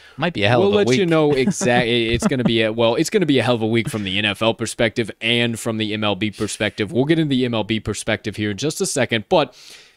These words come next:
Speaker 2: um, N F L special episode coming rather soon. Quick, fast, in a hurry around the corner. We'll let you guys know. We'll keep you updated. Not too sure.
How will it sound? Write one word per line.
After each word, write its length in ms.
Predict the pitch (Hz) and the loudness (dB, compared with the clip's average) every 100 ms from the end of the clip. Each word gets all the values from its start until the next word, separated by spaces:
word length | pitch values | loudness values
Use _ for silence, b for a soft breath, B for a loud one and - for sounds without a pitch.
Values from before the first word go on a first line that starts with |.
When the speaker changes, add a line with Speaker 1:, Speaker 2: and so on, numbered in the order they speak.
| B B _ _ - | B B _ _ -2
Speaker 2:
um, 800 | 117 113 110 107 107 104 104 - | 0 2 0 0 -4 -6 -10 -10
N 120 | 120 127 | -8 -6
F 140 | - | -4
L 120 | 127 | -4
special 520 | - 123 113 117 107 - | -4 -4 -4 0 -2 -2
episode 600 | 104 104 - 98 92 90 | -6 -6 -4 -4 -4 -6
coming 380 | 107 104 98 90 | -6 -4 -6 -8
rather 600 | 85 92 95 107 110 104 | -8 -2 0 0 -2 -4
soon. 500 | - - 101 104 101 | -6 -6 -4 -6 -8
Quick, 240 | - 101 | -8 -6
fast, 300 | - 104 - | -4 -4 -4
in 80 | 101 | -8
a 60 | 95 | -6
hurry 200 | 98 95 | -6 -4
around 220 | 95 95 | -6 -8
the 80 | 92 | -10
corner. 360 | - 101 95 | -10 -8 -6
We'll 160 | 95 107 | -4 -2
let 200 | 120 - | -2 -2
you 60 | |
guys 260 | 117 113 95 | 0 0 0
know. 180 | 107 107 | -2 -2
We'll 100 | 98 | -4
keep 220 | - 101 | -6 -6
you 80 | 98 | -4
updated. 540 | 101 - 104 101 92 - _ _ _ _ _ _ | -6 -2 -2 0 -4 -8 _ _ _ _ _ _
Not 260 | 104 117 113 | -4 -4 -2
too 160 | 120 | -6
sure. 380 | 104 - 110 104 | -6 -2 0 0